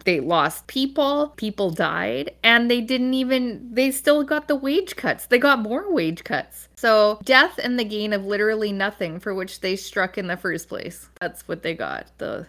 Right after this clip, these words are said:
it's disappointing. I mean, they could have gone somewhere great. Public awareness was also increased of the grievances of the railroad workers, and on May first, eighteen eighty, while the B and O Railroad had the lowest wage rates of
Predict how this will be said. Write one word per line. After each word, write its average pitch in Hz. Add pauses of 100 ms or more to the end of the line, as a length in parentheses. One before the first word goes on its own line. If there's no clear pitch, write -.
it's 180
disappointing. 214 (160)
I 175
mean, 175
they 220
could 254
have 226
gone 214
somewhere 180
great. - (200)
Public 285
awareness 226
was 202
also 214
increased 247
of 202
the 196
grievances 240
of 185
the 180
railroad 196
workers, 196
and 196
on 190
May 226
first, 220
eighteen 247
eighty, 208
while 190
the 185
B 214
and 240
O 226
Railroad 185 (100)
had 175
the 175
lowest 220
wage 196
rates 180
of 175